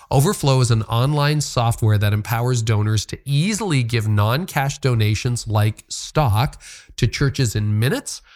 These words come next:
in what otherwise would take months. So why is this important? Well, the average cash donation, whether that's electronic or otherwise, in the U S,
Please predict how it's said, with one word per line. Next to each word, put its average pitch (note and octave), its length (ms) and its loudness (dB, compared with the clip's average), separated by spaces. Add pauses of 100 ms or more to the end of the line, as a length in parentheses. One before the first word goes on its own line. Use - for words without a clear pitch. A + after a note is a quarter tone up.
(280)
in C3 240 0
what A#2 160 0
otherwise C3+ 600 2
would A#2 140 2
take - 380 -2
months. G2 420 0
So - 160 0
why F3+ 200 4
is A3 80 -2
this A3+ 160 -2
important? G#2+ 500 0
Well, C#3+ 360 2 (220)
the C#3 160 2
average G3 420 -2
cash A3+ 400 -4
donation, A2 500 2
whether A#2+ 200 0
that's B2 240 0
electronic C3+ 600 -2
or B2 120 0
otherwise, G#2 480 2
in A2 60 0
the A2+ 80 2
U A2+ 120 2
S, F3 220 -4